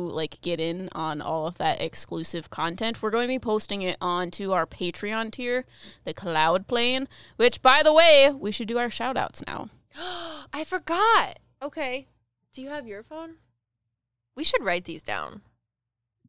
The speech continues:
Speaker 1: I mean, it's in here. I know that you like physical things, but
Speaker 2: Yeah. Oh, we have twenty-four patrons.
Speaker 1: Yeah.
Speaker 2: Guys.
Speaker 1: 'Cause we got a new one.
Speaker 2: I didn't think that we'd have twenty-four. I'm so excited. Guys, thank you. If you guys don't know what our Patreon is, it's our Metapsychics Patreon.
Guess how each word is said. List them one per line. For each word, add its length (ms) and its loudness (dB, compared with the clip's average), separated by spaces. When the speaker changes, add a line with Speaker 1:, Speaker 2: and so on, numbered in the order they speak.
Speaker 1:
I 80 -8
mean, 200 -6
it's 160 -8
in 240 -8
here. 380 -6
I 80 -6
know 180 0
that 160 2
you 100 -8
like 200 -2
physical 440 -10
things, 380 -8
but 400 -6
Speaker 2:
Yeah. 160 -14
Oh, 220 4
we 140 4
have 60 -8
twenty-four 420 0
patrons. 760 -4
Speaker 1:
Yeah. 80 6
Speaker 2:
Guys. 380 -4
Speaker 1:
'Cause 120 -8
we 60 -2
got 140 4
a 20 -4
new 140 -4
one. 280 -4
Speaker 2:
I 80 -2
didn't 180 -4
think 160 -6
that 160 -6
we'd 140 -8
have 180 -8
twenty-four. 840 -12
I'm 100 -8
so 140 -2
excited. 540 -6
Guys, 320 -8
thank 280 -10
you. 160 -4
If 80 -10
you 80 -2
guys 160 2
don't 100 -2
know 60 0
what 100 0
our 80 0
Patreon 640 -2
is, 140 -8
it's 140 -6
our 60 -4
Metapsychics 540 -6
Patreon. 600 -4